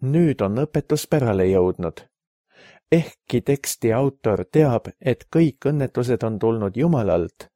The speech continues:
tunnistab ta, et Jumal on toiminud õigesti. Jeruusalemma häving oli selle elanike endi pattude tagajärg. Selline nõustumine ei ole meile, inimestele, kerge.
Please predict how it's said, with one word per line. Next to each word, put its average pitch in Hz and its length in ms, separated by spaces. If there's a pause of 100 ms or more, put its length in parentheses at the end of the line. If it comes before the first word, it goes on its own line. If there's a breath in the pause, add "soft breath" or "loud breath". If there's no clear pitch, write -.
(140)
tunnistab 135 680
ta, 113 420
et 120 220
Jumal 127 360
on 98 160
toiminud 131 520
õigesti. 95 680 (1300 loud breath)
Jeruusalemma 120 880
häving 131 440
oli 113 200
selle 110 400
elanike 120 640
endi 120 420
pattude 147 540
tagajärg. 98 720 (1400 soft breath)
Selline 139 560
nõustumine 120 840
ei 113 260
ole 107 220
meile, 120 600 (100)
inimestele, 131 840
kerge. 95 580